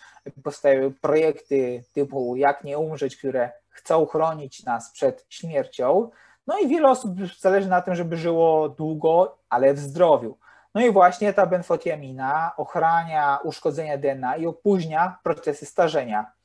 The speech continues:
A w przypadku dolegliwości związanych z podwyższonym poziomem cholesterolu, zwłaszcza trójglicerydów,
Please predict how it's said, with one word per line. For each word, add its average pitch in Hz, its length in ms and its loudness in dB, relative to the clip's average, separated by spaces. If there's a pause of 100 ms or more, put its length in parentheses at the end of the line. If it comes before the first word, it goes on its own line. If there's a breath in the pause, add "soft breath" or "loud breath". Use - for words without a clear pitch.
A 214 120 4
w 254 40 -2
przypadku 285 640 0
dolegliwości 190 800 2
związanych 165 720 -6
z - 100 -20
podwyższonym 160 880 -4
poziomem 160 520 -6
cholesterolu, 165 920 2
zwłaszcza 147 440 -2
trójglicerydów, 175 1000 -4